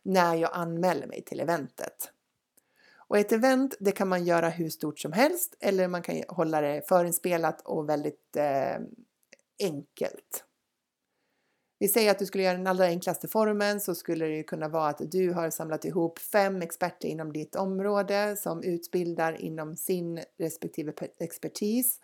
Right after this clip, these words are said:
Och du har laddat upp de här förinspelningarna i en, eh, kursplattform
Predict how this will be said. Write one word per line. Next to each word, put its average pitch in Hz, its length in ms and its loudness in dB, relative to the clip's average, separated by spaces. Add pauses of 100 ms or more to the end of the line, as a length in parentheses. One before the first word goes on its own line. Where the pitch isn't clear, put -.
(520)
Och 185 100 -2
du 185 80 6
har 175 60 8
laddat 165 260 2
upp 185 160 -2
de 170 120 -6
här - 120 -4
förinspelningarna 160 1080 -2
i 165 300 -4
en, 151 340 -6
eh, 151 160 -8
kursplattform 202 840 0